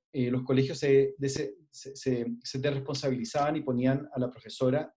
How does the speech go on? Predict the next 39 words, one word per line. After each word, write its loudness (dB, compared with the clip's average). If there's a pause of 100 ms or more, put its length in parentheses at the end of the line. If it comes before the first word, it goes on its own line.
(140)
em, -4
como -2
ella 2
sola, 0
¿no? -4
Y 0
muchas -2
veces 2
cuando -4
había 0
una 4
denuncia, 0
una -12
contrademanda, 0
era 2
la 2
profesora -2
contra -4
la -6
familia, -2 (100)
¿no? -12
Eh, -10 (560)
ahora 4
hay 0
un, 0
hay -4
un 0
rol 2
mucho 2
más -4
comprometido -2 (240)
y, 0 (280)
y -6
una 4
profesora -2 (220)
puede 0
hacer -4
una, -2
una, -10